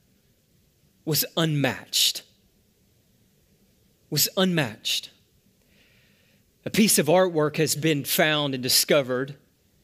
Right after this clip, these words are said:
in, in a palace in Nineveh.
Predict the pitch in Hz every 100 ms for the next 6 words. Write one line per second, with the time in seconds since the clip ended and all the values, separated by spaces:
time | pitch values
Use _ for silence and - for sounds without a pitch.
0 | _ _ _ _ _ 160 165 147 135 _
1 | _ _ _ _ _ _ _ - 147 143
2 | - 180 170 147 - - - - 131 127
3 | 139 147 131 123 110